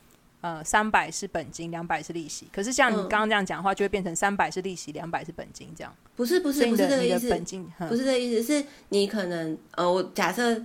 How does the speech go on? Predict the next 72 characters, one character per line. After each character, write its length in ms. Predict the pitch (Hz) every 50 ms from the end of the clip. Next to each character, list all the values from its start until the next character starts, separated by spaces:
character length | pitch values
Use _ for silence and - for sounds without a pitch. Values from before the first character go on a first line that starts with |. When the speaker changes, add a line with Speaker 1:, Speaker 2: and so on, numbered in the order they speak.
| - -
Speaker 2:
我 120 | - 160
的 100 | 151 151
整 180 | 160 156 165 156
个， 180 | 147 147 151 147 - -
我 80 | 180
猜 260 | 175 - 202 220 226
啊， 100 | 226 190
假 120 | - 175 175
设 100 | 202 226
我 60 | 208
整 140 | 165 165 165
个 100 | 170 170
房 240 | 170 - 151 151 160
贷 360 | 156 196 185 170 160 143 - -
可 160 | - - 165 123
能 120 | 101 98 - - - - - _ _ _ _ _ _ _ _ _
我 80 | - -
贷 220 | 160 - 220 202
了 60 | 175 180
三 200 | - 170 170 180
十 160 | - - 104
年， 260 | 117 95 62 53 - - - - -
然 160 | 208 143 156
后 280 | 180 185 170 156 151 - - - _ _
本 200 | - 175 160 156
金 220 | 170 202 202 214
借 200 | 208 220 208 185
了 220 | 165 160 131 - - -
四 200 | - - 220 185
百 160 | - - -
万， 220 | - 165 127 - - - - _ _ _
加 180 | - 220 208 220
总 180 | 202 170 165
起 60 | 175
来 100 | 175 156
利 120 | 139 196 202
息 160 | 190 - -
可 80 | - 165
能 80 | -
总 120 | - 113 110
共 100 | 151 151
要 160 | 160 165 170
付 300 | 170 - 185 160 123 -
五 120 | - - -
十 180 | - - 143
万 180 | 139 175 147 -
好 140 | 165 - - -
了， 200 | - - - - - - - - - - - - -
但 180 | - 202 208 214
是 220 | 208 220 226 214 208 - - - -
银 160 | - 185 190
行 140 | 190 185 175
就 80 | 190 208
会 100 | 208 208
先 200 | 208 220 196 190
要 160 | 190 185 185
求 240 | 190 - 180 160 160
你 180 | 165 160 107
在 180 | - - 175 180
前 220 | 175 - 185 165
面 120 | 160 190 196
的 100 | 180 156
扣 180 | - 185 160
款 200 | 147 - 165 -
的 60 | - -
时 80 | 175
候， 80 | 165 -
五 140 | - - 147
十 160 | - - 160
万 140 | 165 175 170
要 140 | 170 175
先 400 | 180 175 - 190 165 160 160 160